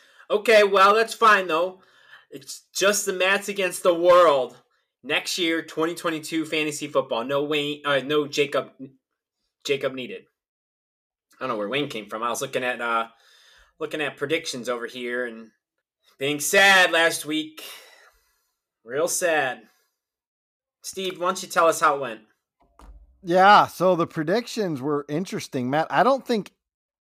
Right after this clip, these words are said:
Speaker 2: we've ever, I don't think either one of us has ever gone six and oh, to my recollection.
Speaker 1: It's been a while if it has been.
Speaker 2: But our, our guest pickers, I know we've had, we had some good runs last week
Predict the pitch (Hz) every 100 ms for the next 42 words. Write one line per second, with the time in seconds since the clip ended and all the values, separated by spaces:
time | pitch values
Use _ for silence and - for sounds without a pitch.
0 | - 156 185 165 127 - 180 190 185 139
1 | - _ - 180 277 269 214 208 190 151
2 | 156 151 123 - 107 113 127 107 113 110
3 | 101 - 113 - 107 101 92 - 101 104
4 | 110 101 98 92 90 95 - - 82 -
5 | _ - - - 277 240 196 185 160 139
6 | 127 131 120 104 - 92 92 - _ _
7 | 127 143 147 - 160 190 - 156 208 233
8 | 208 247 190 - - 196 - 143 156 196
9 | 254 226 220 170 170 180 262 285 254 180
10 | 147 110 160 196 160 160 165 139 120 113
11 | 107 120 117 110